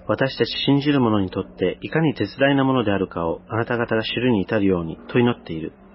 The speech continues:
神はその力をキリストのうちに働かせて、彼を死人の中から蘇らせ、天上においてご自分の右に座せしめ、彼をすべての支配、権威、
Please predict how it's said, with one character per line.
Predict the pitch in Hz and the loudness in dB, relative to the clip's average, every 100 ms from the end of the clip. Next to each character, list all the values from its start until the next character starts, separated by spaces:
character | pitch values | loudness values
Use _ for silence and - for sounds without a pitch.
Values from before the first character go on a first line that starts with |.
| - - _ _ _ _ - | -20 -20 _ _ _ _ -6
神 | 135 123 107 | 2 4 4
は | 98 - | 2 -2
そ | - | -2
の | 127 | 0
力 | - - 131 113 | 0 0 2 4
を | 95 - - | 4 2 -4
キ | 127 | -2
リ | 147 | 0
ス | |
ト | - | 2
の | 143 139 | 2 2
う | |
ち | - | 2
に | 123 | -2
働 | 107 - 107 | -2 -4 -4
か | 104 | -4
せ | - 98 | -6 -2
て、 | 98 95 _ _ _ _ | 0 -2 _ _ _ _
彼 | - 139 | 0 2
を | 110 | 2
死 | - 127 | 2 2
人 | 147 156 | 4 4
の | 156 | 2
中 | 156 - | 0 -2
か | 110 | 2
ら | 98 | 4
蘇 | 95 107 | 4 2
ら | 107 104 | 2 0
せ、 | - 85 - _ _ _ _ _ | -2 -8 -8 _ _ _ _ _
天 | 135 135 | 2 4
上 | 131 135 | 4 6
に | 131 | 6
お | 113 | 4
い | |
て | - 95 - | 4 0 2
ご | 107 | -4
自 | 98 131 | -2 0
分 | 147 147 | 2 2
の | 135 | 0
右 | 127 139 | 0 0
に | 139 - | 0 0
座 | 110 | -4
せ | 123 | -2
し | - | 0
め、 | 110 82 - _ _ _ - | 0 -2 -8 _ _ _ -10
彼 | - 123 | 0 4
を | 104 - | 4 2
す | - | 2
べ | 151 | 2
て | 147 | 4
の | 113 101 | 0 0
支 | 131 | -2
配、 | 104 95 87 _ _ - | 0 0 -2 _ _ -6
権 | 131 113 | 2 2
威、 | 95 | 2